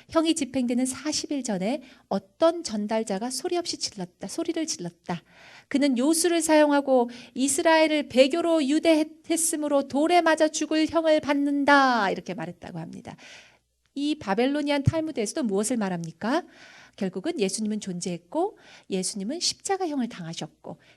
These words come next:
예수님은 기적을 행하셨고 요술이라고 말했죠. 그리고 예수는 억압으로부터 국민을 해방했다고 했습니다. 아, 이제 마지막 학자인데요. 이 사람은, 아, 아주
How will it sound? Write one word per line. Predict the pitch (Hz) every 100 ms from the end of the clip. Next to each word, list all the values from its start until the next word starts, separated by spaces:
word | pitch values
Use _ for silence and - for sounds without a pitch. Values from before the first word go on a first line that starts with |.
| -
예수님은 | 175 - 190 269
기적을 | - 220 233 233 226
행하셨고 | 196 185 180 180 214
요술이라고 | 185 196 240 208 180 175
말했죠. | 165 180 180 _ 294 370 - - -
그리고 | - 170 277
예수는 | 185 175 175 233 339 -
억압으로부터 | 190 190 262 262 240 185 _ 302
국민을 | 339 - 185 180 214 330
해방했다고 | 269 262 226 202 - 156 254
했습니다. | - - 127 143 - 131 160 _ _ - - -
아, | 202 202 202 202 - -
이제 | 262 294
마지막 | 208 202 330 370 359 -
학자인데요. | - - 247 180 196 240
이 | 247
사람은, | 240 311 294 285 269 262 -
아, | - 190 185
아주 | 226 233 247 214 185 -